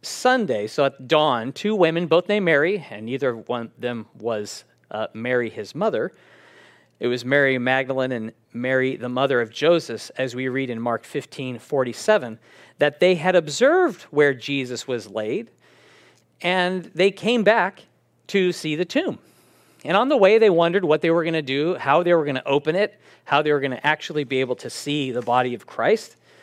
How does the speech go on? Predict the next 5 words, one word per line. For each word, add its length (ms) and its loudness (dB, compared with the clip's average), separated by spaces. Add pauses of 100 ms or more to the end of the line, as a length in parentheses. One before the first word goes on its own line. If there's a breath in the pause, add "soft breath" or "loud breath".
(760 soft breath)
Um, 440 0 (1300)
but 300 2 (840)
after 400 0
Jesus 520 -4
died, 540 -4